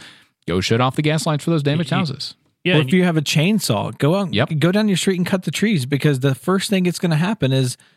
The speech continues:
Speaker 3: you know, an ambulance or, or an officer is gonna try to come help, and there's a
Speaker 1: Yep.
Speaker 3: tree in the road. They don't keep chainsaws in the back of their car. Little things like that help tremendously.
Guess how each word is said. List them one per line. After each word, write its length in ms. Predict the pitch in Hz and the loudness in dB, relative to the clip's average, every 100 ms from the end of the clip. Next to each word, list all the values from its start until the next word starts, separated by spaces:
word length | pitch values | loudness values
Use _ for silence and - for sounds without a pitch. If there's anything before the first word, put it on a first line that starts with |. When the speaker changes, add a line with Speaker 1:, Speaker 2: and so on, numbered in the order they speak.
| - | -2
Speaker 3:
you 80 | 135 | 2
know, 60 | 131 | 2
an 100 | 123 | 4
ambulance 440 | 151 165 127 120 | 2 2 0 0
or, 280 | 123 120 113 | 0 0 0
or 240 | 135 123 117 | -2 0 0
an 80 | |
officer 440 | 113 170 160 139 127 | 0 0 -2 0 0
is 100 | 123 | 0
gonna 220 | 123 123 107 - - | 0 -2 -4 -12 -6
try 220 | - 131 | -2 0
to 80 | 131 | 0
come 240 | 139 135 | 0 2
help, 280 | 131 175 156 | 2 0 0
and 140 | 127 | 0
there's 160 | 131 123 | 2 2
a 40 | |
Speaker 1:
Yep. 80 | 95 | 2
Speaker 3:
tree 180 | 98 165 | 2 2
in 80 | 143 | 2
the 80 | 123 | 0
road. 240 | 110 107 | -2 0
They 140 | 139 | 0
don't 160 | 156 147 | 2 0
keep 220 | - 139 | -2 -2
chainsaws 580 | - 143 147 - 110 113 | 0 0 0 0 -2 -2
in 40 | |
the 60 | 123 | -2
back 160 | 117 113 | -2 -4
of 60 | |
their 100 | 117 | -6
car. 320 | 110 127 120 - _ _ _ - | -4 -6 -6 -10 _ _ _ -2
Little 180 | 175 | 0
things 180 | 151 147 | 2 0
like 140 | 127 117 | 0 -2
that 160 | 127 | -2
help 240 | 117 120 - | -2 -4 -4
tremendously. 540 | 123 156 - - - | 0 0 0 -6 -14